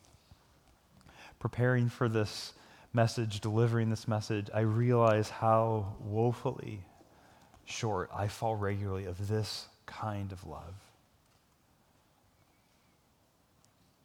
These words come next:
I just pray that you would forgive and heal and renew and empower us to do what we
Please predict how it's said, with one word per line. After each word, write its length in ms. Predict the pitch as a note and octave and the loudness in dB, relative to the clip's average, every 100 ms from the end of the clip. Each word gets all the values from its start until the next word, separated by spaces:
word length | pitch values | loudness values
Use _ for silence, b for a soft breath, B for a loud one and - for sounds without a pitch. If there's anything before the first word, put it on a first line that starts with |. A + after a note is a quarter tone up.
| _ _ G#2 | _ _ -8
I 80 | G#2 | -4
just 220 | A2 - | -6 -4
pray 260 | A#2+ A2 | 2 2
that 100 | A2 | 2
you 220 | G#2 G#2+ G#2 | 0 -2 -2
would 560 | A2 A#2 A2+ G#2+ F#2+ - | -2 -2 -2 -4 -8 -10
forgive 760 | - A2 F#2+ A2+ A2+ A#2 A2+ G#2+ F#2+ | -8 -6 -2 0 0 0 -2 -6 -12
and 100 | E2 | -14
heal 800 | - A#2 A#2 A2+ A2 A2 G#2 - | -8 -2 0 0 0 -2 -4 -6
and 120 | F#2+ | -6
renew 680 | F2+ F#2 G#2+ G#2+ G#2+ G#2+ G#2 | -6 -4 -2 0 0 0 -4
and 80 | G2+ | -6
empower 680 | F2+ E2+ - - A2 G#2+ A2+ | -8 -8 -12 -2 0 2 0
us 240 | G#2+ - - | -2 -6 -8
to 100 | G#2 | -4
do 200 | G#2 G2+ | -2 -2
what 180 | F#2+ | -4
we 440 | G2 A#2 A#2+ A#2 | -2 0 0 -2